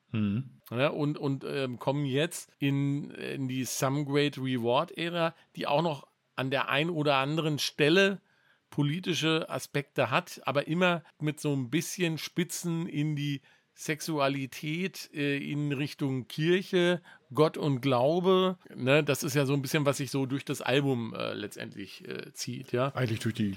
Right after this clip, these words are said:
Speaker 1: Karriere, ne, seitdem.
Speaker 2: Seitdem durch die, oder durch die Karriere, ja. Und
Speaker 1: Ja, stimmt. Wobei es irgendwie bei, bei Martin auch immer tatsächlich schwierig ist, aber da kommen wir gleich nochmal drauf zu sprechen,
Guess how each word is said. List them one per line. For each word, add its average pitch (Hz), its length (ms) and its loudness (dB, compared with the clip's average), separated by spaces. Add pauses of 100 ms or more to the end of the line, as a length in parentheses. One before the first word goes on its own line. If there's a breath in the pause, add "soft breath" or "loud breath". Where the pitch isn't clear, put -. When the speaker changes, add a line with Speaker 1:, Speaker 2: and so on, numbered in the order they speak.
Speaker 1:
Karriere, 104 480 -2
ne, 110 180 0
seitdem. 82 680 -4 (460)
Speaker 2:
Seitdem 143 520 2
durch 143 140 0
die, 151 120 -2
oder 135 240 0
durch 135 140 -4
die 156 120 -8
Karriere, 120 680 -2
ja. 120 260 -4 (200)
Und 120 600 0
Speaker 1:
Ja, 95 180 -6
stimmt. 101 420 -6 (420 loud breath)
Wobei 110 280 4
es 143 120 4
irgendwie 147 220 4
bei, 117 180 6
bei 107 160 2
Martin 123 400 0
auch 131 100 -2
immer 143 200 0
tatsächlich 131 540 -2
schwierig 120 380 -2
ist, 82 120 -10
aber 90 100 -2
da 90 60 0
kommen 101 200 -2
wir 92 60 -2
gleich 101 240 -2
nochmal 82 220 -2
drauf 78 240 -6
zu 90 100 -10
sprechen, 85 460 -6